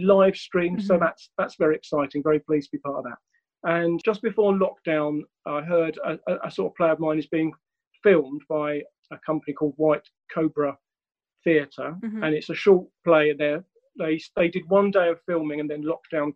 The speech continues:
Speaker 1: two happened. So, um,
Speaker 2: Oof.
Speaker 1: which is all, obviously I'll be quite excited by, uh, seeing that if that, if that comes off.
Speaker 2: Yeah, well, fingers crossed.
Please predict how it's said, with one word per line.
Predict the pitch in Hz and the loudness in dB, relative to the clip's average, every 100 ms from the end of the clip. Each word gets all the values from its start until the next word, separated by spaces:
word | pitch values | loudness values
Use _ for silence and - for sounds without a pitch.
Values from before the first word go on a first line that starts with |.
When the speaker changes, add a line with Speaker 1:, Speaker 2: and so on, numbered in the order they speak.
| - | -4
Speaker 1:
two | 160 143 - | -4 -4 -8
happened. | 123 _ 131 139 156 _ - _ _ | -16 _ -8 -8 -8 _ -20 _ _
So, | - 147 143 147 | 0 2 4 2
um, | 143 143 143 208 | 2 0 -4 -10
Speaker 2:
Oof. | 180 - 165 | -20 -10 -2
Speaker 1:
which | 165 | 0
is | 185 | 0
all, | 196 170 - | 0 0 -2
obviously | 165 170 - | -4 -4 -2
I'll | 160 156 | 0 0
be | 165 | -2
quite | 160 - 160 | -4 -4 -4
excited | - 160 147 151 - | -4 -2 0 -2 -4
by, | 147 139 | -2 -2
uh, | 139 139 180 _ | -4 -4 -8 _
seeing | - 147 139 | -6 -4 -2
that | 127 - | -6 -8
if | - | -12
that, | 131 - 135 - 302 | -10 -8 -10 -12 -10
if | 151 | -4
that | - - | -4 -4
comes | 147 135 | -6 -6
off. | 127 - _ _ | -8 -12 _ _
Speaker 2:
Yeah, | 196 226 208 | -10 -8 -6
well, | 196 180 | -6 -8
fingers | - 214 190 - | -6 -6 -6 -10
crossed. | - 185 160 - | -12 -8 -8 -12